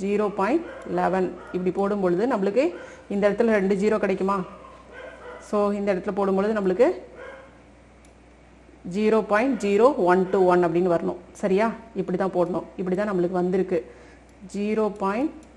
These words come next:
டூவை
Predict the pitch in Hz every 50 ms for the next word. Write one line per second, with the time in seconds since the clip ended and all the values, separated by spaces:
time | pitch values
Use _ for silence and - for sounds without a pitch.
0 | - - - - - - - - - - - - - - - - - - - -
1 | - - - - - - - - - - - - - - - - - - - -
2 | - - - - - - 226 220 208 190 190 180